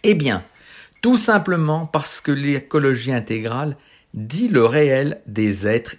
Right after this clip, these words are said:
et des choses. Elle est fondamentalement réaliste, au contraire des idéologies qui sont au mieux une déformation du réel et au pire une falsification totale de ce dernier.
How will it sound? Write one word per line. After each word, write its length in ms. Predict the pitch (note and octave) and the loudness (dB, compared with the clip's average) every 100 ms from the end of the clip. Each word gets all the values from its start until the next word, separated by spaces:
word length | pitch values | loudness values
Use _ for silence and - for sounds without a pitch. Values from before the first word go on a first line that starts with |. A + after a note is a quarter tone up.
| - | -8
et 80 | |
des 140 | F#2+ F2+ | -6 -6
choses. 500 | - - - - - _ _ _ - _ _ | -8 -10 -10 -14 -20 _ _ _ -20 _ _
Elle 160 | G2 F#2 | -6 -6
est 60 | |
fondamentalement 1040 | F#2 - G3 G3+ E3+ D#3+ D3+ C3+ C3+ D3+ C3 | -8 -4 0 2 2 0 -2 -4 -2 -2 -2
réaliste, 720 | A2+ B2+ C#3 A#2+ G#2 - - _ _ _ - - | -4 -2 -2 -2 -6 -12 -18 _ _ _ -8 0
au 60 | B2+ | 0
contraire 580 | - C#3 C3 C#3+ C3 G#2 | 2 -2 2 2 2 2
des 360 | G#2 F#2+ D3 | 0 -2 -2
idéologies 720 | C#3 B2+ A2 G#2 F#2 G#2 D3+ - _ _ _ _ _ | 2 4 4 2 -2 -6 -8 -10 _ _ _ _ _
qui 140 | - D#3 | -4 -2
sont 320 | - F#3 D#3 | 2 2 2
au 80 | E3+ | 2
mieux 360 | E3 E3+ - | 4 2 2
une 140 | B2+ A#2+ | 0 2
déformation 680 | C#3+ C#3+ D3 C3+ B2 - A#2 | 2 2 0 2 0 -2 -4
du 140 | G#2+ | -4
réel 480 | G#2+ F#2 F#2 A#2+ D3 _ _ | -2 -2 0 -2 -6 _ _
et 100 | B2+ B2 | 2 2
au 80 | |
pire 400 | G#2+ - G2 G#2 G#2+ _ - | 2 -4 -6 -4 -6 _ -6
une 180 | A2 | -6
falsification 920 | G#2 C3+ B2+ C3 A#2+ G#2+ A2+ G2 - F#2+ | -2 -2 -2 -8 -10 -4 -2 -2 -4 -4
totale 480 | - A#2+ - B2+ A#2+ | 0 0 0 -2 -2
de 100 | F#2+ | -6
ce 140 | G#2 | -6
dernier. 420 | F#2+ F#2+ F2+ - | -8 -10 -12 -20